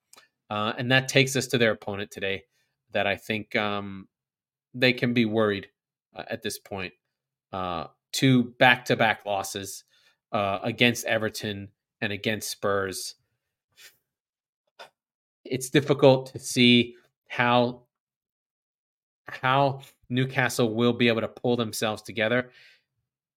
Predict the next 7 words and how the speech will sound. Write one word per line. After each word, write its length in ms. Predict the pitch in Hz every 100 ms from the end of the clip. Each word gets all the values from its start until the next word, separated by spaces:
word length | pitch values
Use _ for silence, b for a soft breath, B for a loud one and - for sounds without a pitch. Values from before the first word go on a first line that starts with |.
| _ 123
They 200 | 131 127
just 280 | 147 139
don't 160 | 139 110
have 180 | 101 -
players. 560 | 113 101 76 - - _ _ _ _ _ 120
This 420 | 107 131 135 -
group, 440 | 110 135 - -